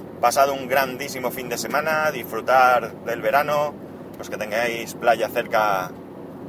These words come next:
pues aprovechar si os gusta, y si no, pues a la montaña, descansar, familia, lo que sea. Un,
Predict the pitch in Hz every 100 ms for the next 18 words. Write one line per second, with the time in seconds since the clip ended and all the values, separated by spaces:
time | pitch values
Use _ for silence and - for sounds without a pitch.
0 | - 104 104 110 98 113 143 131 107 123
1 | 156 147 139 117 107 117 107 98 90 95
2 | 98 101 139 139 123 107 92 135 135 135
3 | 113 98 135 139 139 113 104 110 78 -
4 | - - - - - - - - - 139
5 | 131 127 127 120 120 120 117 107 104